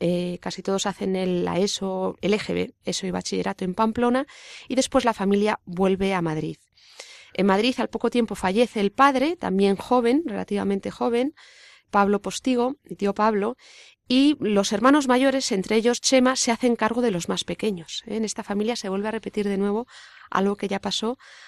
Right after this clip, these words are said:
hace, pues, treinta, casi, eh, sí, treinta y cinco años, yo creo, ¿no? Bueno, eh, mm, Chema, eh, se traslada, se casa, se novia con una mujer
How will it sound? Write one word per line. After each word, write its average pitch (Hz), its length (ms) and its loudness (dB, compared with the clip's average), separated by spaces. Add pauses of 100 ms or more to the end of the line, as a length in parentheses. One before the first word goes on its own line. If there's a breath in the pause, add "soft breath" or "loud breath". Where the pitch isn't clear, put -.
(140)
hace, 214 340 -4
pues, 180 400 -4
treinta, 214 720 0
casi, 208 520 -4
eh, 185 320 -2
sí, 226 180 -4
treinta 202 480 -4
y 185 60 -8
cinco 233 300 -6
años, 180 200 -4
yo 170 140 -10
creo, 170 320 -10
¿no? 254 100 -10
Bueno, 180 300 -14 (800 loud breath)
eh, 208 460 4 (100)
mm, 196 800 4
Chema, 262 440 8 (880)
eh, 196 160 8
se 185 400 4
traslada, 208 560 4
se 208 220 2
casa, 247 360 4
se 214 160 2
novia 208 500 8
con 196 200 2
una 208 480 4
mujer 202 640 2